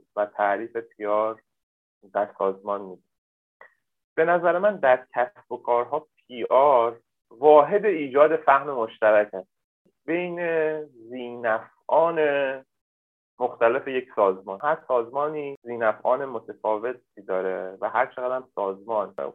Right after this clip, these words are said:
خودش بزرگتر می‌شه و اسکیل کارش بزرگتر می‌شه، تعدد زینفعانش هم بیشتر می‌شه و بعضی وقتا ممکنه تعارض هم بین منافع این زینفعان مختلف وجود داشته باشه.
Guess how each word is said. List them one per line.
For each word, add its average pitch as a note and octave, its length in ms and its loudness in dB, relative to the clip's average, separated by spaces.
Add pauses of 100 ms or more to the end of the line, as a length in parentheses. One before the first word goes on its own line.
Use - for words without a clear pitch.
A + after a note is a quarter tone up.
(120)
خودش C3+ 340 -4 (100)
بزرگتر G2+ 500 -4
می‌شه G2 240 -18
و G2 240 -8
اسکیل C3+ 540 -6
کارش B2+ 500 -2
بزرگتر G#2+ 520 -6
می‌شه، B2+ 540 -4 (260)
تعدد B2+ 800 4
زینفعانش B2+ 920 0
هم C3 400 2
بیشتر A#2+ 440 4
می‌شه A2+ 260 -12
و G#2 120 -4
بعضی B2 280 0
وقتا A#2 400 -4
ممکنه A#2 380 -10
تعارض G#2 640 4
هم G2+ 160 -4
بین G2 180 -8
منافع G2 800 -4
این F#2+ 140 -16
زینفعان F#2+ 540 -6
مختلف F#2 600 -10
وجود F#2+ 300 -20
داشته - 320 -14
باشه. - 220 -18